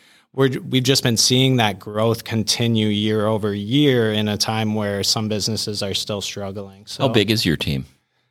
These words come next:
Speaker 1: Um, I have two full-time employees, and I've got another five part-timers right now.
Speaker 2: I wanna go back a little bit to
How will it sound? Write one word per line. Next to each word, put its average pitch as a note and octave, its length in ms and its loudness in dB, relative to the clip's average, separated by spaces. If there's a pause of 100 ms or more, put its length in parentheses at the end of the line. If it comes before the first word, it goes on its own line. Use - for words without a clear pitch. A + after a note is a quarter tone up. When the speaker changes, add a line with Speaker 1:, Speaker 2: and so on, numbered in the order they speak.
(300)
Speaker 1:
Um, A2+ 240 0
I A2 120 0
have G#2 160 -2
two F3+ 240 2
full-time E3 560 2
employees, D#3+ 640 2
and C3+ 100 2
I've A2 160 0
got A#2 200 2
another A2 280 0
five A2+ 440 -2
part-timers F#2+ 720 -10
right F#2 260 -12
now. F#2 300 -16 (460)
Speaker 2:
I D#3 60 2
wanna G#3+ 180 0
go A#2 180 2
back E2 360 0
a - 20 2
little D#2+ 180 2
bit D2+ 220 0
to D#2+ 580 2